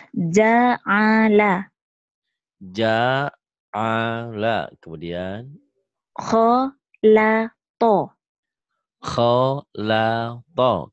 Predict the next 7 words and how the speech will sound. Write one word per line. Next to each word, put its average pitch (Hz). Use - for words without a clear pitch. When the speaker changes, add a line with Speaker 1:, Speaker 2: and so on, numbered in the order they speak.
Speaker 2:
Kemudian? 95
Speaker 1:
Zakaro. 226
Speaker 2:
Zakaro. 113
Kemudian? 85
Speaker 1:
Golazo. 220
Speaker 2:
Golazo. 107
Kemudian? 82